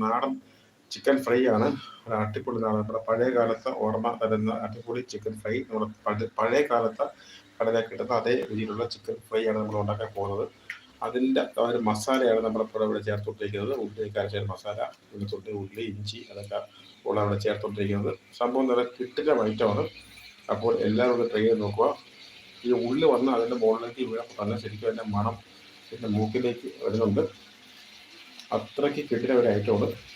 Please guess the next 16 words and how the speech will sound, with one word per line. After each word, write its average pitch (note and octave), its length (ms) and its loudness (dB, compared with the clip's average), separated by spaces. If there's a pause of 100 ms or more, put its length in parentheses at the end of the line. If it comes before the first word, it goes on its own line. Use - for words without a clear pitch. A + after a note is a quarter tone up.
അപ്പോൾ A2+ 160 -2 (140)
എല്ലാവരും A#2+ 300 4
ഒന്ന് B2 200 0
സമയം A2+ 240 0
കിട്ടുമ്പോൾ A2+ 340 0
ഉണ്ടാക്കി G#2+ 440 -2
നോക്കുക. G#2+ 280 -2 (500)
കിടിലൻ B2 320 2
ഐറ്റമാണ്. A2 360 2
നമ്മുടെ A2 260 -2
വീഡിയോസ് A#2+ 320 -4
മൊത്തം A#2 220 -6
ഒന്ന് A#2 180 -12
കാണുക, A#2 320 -6 (140)
നിങ്ങൾക്ക് A2 260 -6
കൃത്യമായിട്ട് A#2 460 -2